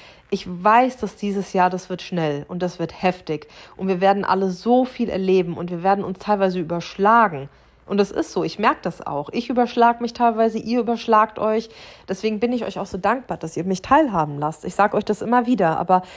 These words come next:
ein Einblick auch in eure Leben zu bekommen, das ist wirklich, wirklich Gold wert. Aber so ist das große Jahresthema halt für uns eben diese Schnelligkeit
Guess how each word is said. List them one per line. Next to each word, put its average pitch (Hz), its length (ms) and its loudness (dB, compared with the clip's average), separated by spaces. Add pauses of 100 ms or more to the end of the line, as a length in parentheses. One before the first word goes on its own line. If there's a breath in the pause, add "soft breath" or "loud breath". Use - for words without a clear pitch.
(180 loud breath)
ein 196 100 -2
Einblick 262 460 2
auch 185 160 0
in 180 100 -2
eure 233 280 4
Leben 170 320 -2
zu - 120 -14
bekommen, 170 400 0
das 185 140 -6
ist 180 260 -8
wirklich, 233 400 2
wirklich 196 360 -2
Gold 185 280 2
wert. 135 300 -4 (1300 soft breath)
Aber 208 180 4
so 226 100 2
ist 294 140 2
das - 120 -12
große 247 340 4
Jahresthema 220 720 2
halt 190 160 2
für - 120 -8
uns 202 280 -4
eben 202 300 -2
diese 185 200 -2
Schnelligkeit 165 880 -4